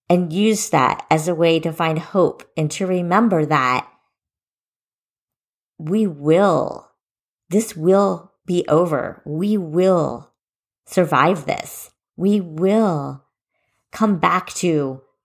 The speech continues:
some form of something that is a new normal for us. And I hate that phrase, new normal, but that's what it is. Things are never gonna be exactly the same.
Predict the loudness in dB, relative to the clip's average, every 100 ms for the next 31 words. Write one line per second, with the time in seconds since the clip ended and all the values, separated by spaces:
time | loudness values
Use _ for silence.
0 | _ _ _ _ _ -14 -2 2 4 4
1 | 4 4 4 2 0 0 0 0 0 -2
2 | -2 -4 -8 -12 _ 2 2 2 0 0
3 | 0 0 2 2 2 -4 -6 -4 -4 -4
4 | -10 -16 -16 -2 0 2 0 -2 -4 -2
5 | 0 0 0 -2 0 0 0 -2 -4 -10
6 | _ _ 4 4 4 -2 _ _ _ _
7 | _ _ 2 2 2 0 0 0 -4 -2
8 | 0 0 2 2 2 0 0 2 0 0
9 | -8 -6 -4 -2 -2 0 0 0